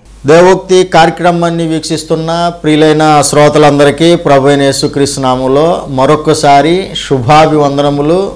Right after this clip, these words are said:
ప్రతి ఒక్కరికి తెలియజేసుకుంటూ ఉన్నాను. తండ్రి అయినటువంటి దేవుడు మనల్ని ప్రేమించి ఇచ్చిన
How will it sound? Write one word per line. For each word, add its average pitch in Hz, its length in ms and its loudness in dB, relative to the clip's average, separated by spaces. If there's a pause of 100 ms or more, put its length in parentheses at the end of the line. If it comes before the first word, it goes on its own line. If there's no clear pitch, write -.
(440)
ప్రతి 131 220 0
ఒక్కరికి 160 560 2
తెలియజేసుకుంటూ 143 760 2
ఉన్నాను. 120 400 -6 (1900)
తండ్రి 170 260 4
అయినటువంటి 185 420 4
దేవుడు 185 600 4
మనల్ని 156 580 2
ప్రేమించి 170 600 2
ఇచ్చిన 165 460 -2